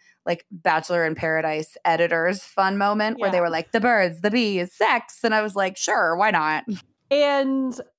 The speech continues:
Speaker 2: so just to move on to, like, Daphne and Simon and our obsession with that relationship,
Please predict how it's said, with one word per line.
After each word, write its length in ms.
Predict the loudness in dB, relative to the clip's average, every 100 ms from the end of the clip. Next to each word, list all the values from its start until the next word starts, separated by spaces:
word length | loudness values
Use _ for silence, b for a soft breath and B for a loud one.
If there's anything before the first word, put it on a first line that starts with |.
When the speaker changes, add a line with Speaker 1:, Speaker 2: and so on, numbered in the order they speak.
| -20
Speaker 2:
so 360 | -2 0 0
just 260 | -2 -10 -4
to 60 | 0
move 200 | 2 2
on 160 | 0
to, 80 | 0
like, 340 | -2 -2 -6 -18 -14 -2
Daphne 480 | 0 0 0 -4 -4
and 160 | -6
Simon 920 | -2 0 2 2 0 0 -2 -2 -4
and 420 | -6 -4 -4 -2 0
our 160 | 0 0
obsession 400 | -2 -4 -2 -4
with 180 | -4 0
that 320 | 2 2 2
relationship, 920 | -2 0 -4 -6 -12 -10 -4 -4 -6